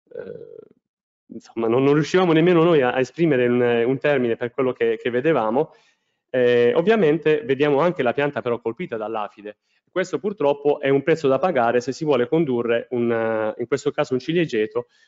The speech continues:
con, eh, problemi di afidi, ehm, con, con problemi di afidi, proprio perché, ripeto, eh, non si hanno purtroppo armi, armi, eh, per gli afidi che siano in grado di poter controllare questo tipo di, eh, di problema.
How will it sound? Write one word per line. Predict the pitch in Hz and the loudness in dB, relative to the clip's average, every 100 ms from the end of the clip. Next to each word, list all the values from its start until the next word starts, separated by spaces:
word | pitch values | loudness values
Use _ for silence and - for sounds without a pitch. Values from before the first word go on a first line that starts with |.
| _ | _
con, | - 147 131 | 0 2 2
eh, | 117 113 - 113 107 104 | 0 -2 -2 -2 0 -2
problemi | - 135 147 | -2 0 0
di | 151 | 0
afidi, | 139 104 - 113 123 _ _ _ | -2 -2 -6 -8 -8 _ _ _
ehm, | - 110 107 104 101 98 95 92 90 90 _ _ _ _ - - | -6 -2 -2 -2 -4 -8 -10 -14 -20 _ _ _ _ _ -20 -14
con, | - 135 | -2 -2
con | 131 | -2
problemi | 143 143 117 | 0 0 2
di | 104 | 0
afidi, | 98 107 107 | -4 -6 0
proprio | 156 147 | 2 2
perché, | 190 156 120 | 0 -2 -2
ripeto, | 165 127 110 123 127 _ _ - | -2 0 0 0 -4 _ _ -10
eh, | 117 110 107 | -6 -4 -2
non | 131 156 | -2 -2
si | - | -2
hanno | 147 120 113 | -2 0 -2
purtroppo | 165 160 120 - 143 | -4 -2 -4 2 2
armi, | 123 110 - | 2 0 -4
armi, | 131 127 127 131 | -6 -4 -2 -2
eh, | - 113 107 104 98 | -2 -4 -2 -2 -2
per | 147 | -4
gli | 143 | -2
afidi | 104 - 110 113 _ _ | -4 -6 -8 -10 _ _
che | - | -8
siano | 147 131 | -4 0
in | 139 | 2
grado | 160 117 113 | 4 2 2
di | 120 | 0
poter | 139 120 | 0 0
controllare | - 120 143 123 110 | 0 -2 0 0 -2
questo | 107 110 110 | -4 -6 -4
tipo | 117 113 | -6 -8
di, | 104 104 - _ _ | -10 -10 -14 _ _
eh, | 104 98 | -6 -4
di | 98 | -4
problema. | 104 98 92 87 90 | -8 -10 -12 -16 -18